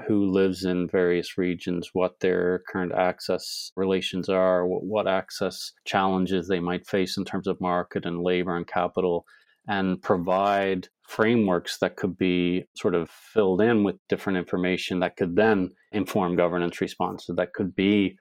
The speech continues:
provided to departmental ministers or deputy ministers and that sort of thing. We haven't gotten to that point. From a long-term perspective, I think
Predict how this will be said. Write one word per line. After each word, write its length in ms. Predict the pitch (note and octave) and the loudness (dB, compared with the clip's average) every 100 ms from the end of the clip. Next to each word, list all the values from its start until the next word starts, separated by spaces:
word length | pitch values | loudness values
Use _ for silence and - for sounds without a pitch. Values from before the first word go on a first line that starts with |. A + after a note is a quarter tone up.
| _ | _
provided 580 | G2+ F2+ F2+ F2+ F2+ - | -2 2 4 4 0 -2
to 680 | - G2 F#2 F2+ F2 F2+ - | -2 0 2 2 2 -2 -6
departmental 640 | F2+ - F#2 F2+ F2+ - | -8 -4 -2 -2 -4 -4
ministers 760 | F2+ F#2 F#2 - G2+ F#2+ F#2 - | -4 -2 -4 -4 -4 -4 -6 -8
or 320 | G2+ F#2 F#2+ - - _ | -8 -6 -6 -8 -16 _
deputy 340 | - F#2 F2+ F#2 | -4 -4 -2 -2
ministers 600 | F2 F2 - - F#2 - | -2 -6 -8 -6 -6 -6
and 100 | F2+ | -4
that 140 | F#2 | -4
sort 160 | - F#2 | -4 -4
of 80 | - | -4
thing. 120 | G2 | -2
We 100 | G#2 | 2
haven't 260 | G#2+ F#2 | 2 2
gotten 360 | F#2+ F#2 F#2+ F2 - - | 2 2 0 -6 -8 -4
to 100 | F#2+ | 0
that 220 | E2 - | 2 0
point. 440 | - C3 F2+ E2+ - - _ _ | 0 2 4 0 -6 -16 _ _
From 180 | G2+ | -2
a 40 | F#2 | 0
long-term 420 | F#2+ G2 - F#2+ | 2 2 0 -6
perspective, 500 | - - F2+ - F2 | -6 -2 -2 0 -2
I 80 | F2+ | -2
think 240 | - F#2+ | -2 -6